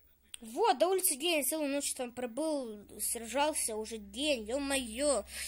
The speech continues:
я ничего не смогу скрафтить. Ах, так, теперь могу я что-то скрафтить. Мгм. У меня куча мусора, но ничего там. Так, все хорошо, все у меня по плану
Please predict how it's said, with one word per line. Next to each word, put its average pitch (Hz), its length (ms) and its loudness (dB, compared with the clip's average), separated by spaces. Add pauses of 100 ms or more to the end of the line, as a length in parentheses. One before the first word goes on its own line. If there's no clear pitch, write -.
(160)
я 233 100 -2
ничего 294 260 2
не 277 80 0
смогу 247 320 -6
скрафтить. - 760 -4 (2250)
Ах, 254 1200 0
так, 302 280 2
теперь 302 340 -2
могу 294 280 0
я 285 240 4
что-то 220 260 -4
скрафтить. 202 520 -8 (360)
Мгм. 233 600 -8
У 254 40 0
меня 370 160 2
куча 381 220 -2
мусора, 302 360 -2
но 254 240 -4
ничего 226 400 -12
там. 190 120 -18 (680)
Так, 254 120 -10 (120)
все - 320 2
хорошо, 539 540 -2
все 285 200 -2
у 480 140 -4
меня 427 140 0
по - 100 -8
плану 233 320 -6